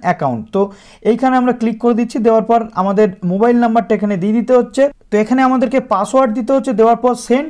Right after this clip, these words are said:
ওটিপি তে আমরা ক্লিক করলে আমাদের এই যে মোবাইল নাম্বারটা আমরা দিয়েছি, এই মোবাইল নাম্বারে একটি ওটিপি চলে আসবে। তো আমাদের মোবাইলে চলে এসেছে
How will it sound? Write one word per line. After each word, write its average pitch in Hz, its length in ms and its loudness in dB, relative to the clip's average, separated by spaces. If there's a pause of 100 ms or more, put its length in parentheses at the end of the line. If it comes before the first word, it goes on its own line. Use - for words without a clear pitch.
(100)
ওটিপি 247 320 0
তে 247 140 2
আমরা 226 120 0
ক্লিক 220 260 -4
করলে 233 220 0
আমাদের 214 300 2
এই 226 360 2
যে 262 120 0
মোবাইল 233 360 0
নাম্বারটা 226 360 0
আমরা 208 140 0
দিয়েছি, 185 440 -2 (400)
এই 262 180 0
মোবাইল 247 360 2
নাম্বারে 226 280 2
একটি 220 320 -2
ওটিপি 214 460 0
চলে 180 280 0
আসবে। 165 400 -2
তো - 100 -2 (100)
আমাদের 254 300 0
মোবাইলে 277 420 2
চলে 254 260 2
এসেছে 247 320 2